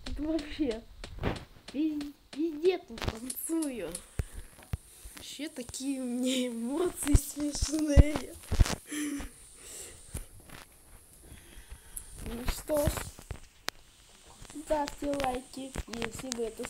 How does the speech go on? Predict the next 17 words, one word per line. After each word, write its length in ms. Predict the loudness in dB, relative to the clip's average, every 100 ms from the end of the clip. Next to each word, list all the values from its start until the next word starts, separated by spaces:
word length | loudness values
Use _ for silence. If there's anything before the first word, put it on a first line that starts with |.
| -6
смотрите, 600 | -6 -8 -10 -12 -6 -4
моё 300 | -4 -4 -6
видео, 460 | -8 -8 -2 -2 -2 -6
и 100 | -6
пишите 520 | -4 -6 -6 -6 -6 -4
комменты 720 | -2 -2 -4 -6 -4 -4 -2 -4 -6
хорошие, 640 | -4 0 2 0 -6 -14 -14 -8 -4
либо 260 | -2 -2 -6 -2
топ, 240 | 0 -2 -6 -10 -4
либо 260 | 0 0
класс. 540 | 2 2 2 0 -6 -8 -16 -20 -20 -20 -20 -20 -20 -20 -20 -20 -20 -20 -18 -20 -20 -2
Короче, 460 | 0 0 -2 -8 -12 -16 -18 -6
если 340 | -4 -2 0
вы 140 | 2 2
напишите 480 | 2 0 -4 -4 -6
хорошие 420 | 0 2 2 2
комменты, 720 | 4 2 0 -2 -2 -6